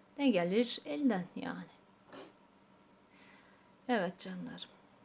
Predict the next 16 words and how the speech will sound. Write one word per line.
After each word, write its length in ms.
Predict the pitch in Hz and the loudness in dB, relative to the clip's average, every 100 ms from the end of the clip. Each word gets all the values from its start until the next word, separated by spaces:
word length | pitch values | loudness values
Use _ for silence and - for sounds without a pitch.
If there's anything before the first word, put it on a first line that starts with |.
| - - - | -20 -18 -10
E, 200 | 196 185 | -8 -2
böyle 300 | 214 190 180 | 2 2 2
bir 300 | 190 202 196 185 | -2 -2 -4 -4
görüntüyü 800 | 196 185 180 - - 196 202 196 | -2 -2 -2 -6 -8 -4 -4 -2
ben 220 | 185 175 | -2 -4
buna 180 | 175 175 | -6 -4
yol-, 340 | 180 185 - | -2 -4 -6
e, 80 | 180 | -6
yorumladım. 840 | 185 185 190 185 175 175 - 202 - - - - - - | -4 0 0 0 -4 -8 -8 -10 -10 -18 -18 -18 -18 -4
Yani 260 | 202 196 196 | 0 2 2
çünkü 260 | - 233 | 0 2
burada 200 | 220 220 | 6 10
ne 280 | 240 254 240 | 12 12 12
vardı? 380 | 208 190 190 254 | 12 10 10 6
Sabretmek 1000 | 240 - 208 208 190 190 185 175 180 - | 6 8 8 8 4 2 -2 -4 -4 -2
vardı. 480 | 170 160 175 208 | -2 -2 -4 -2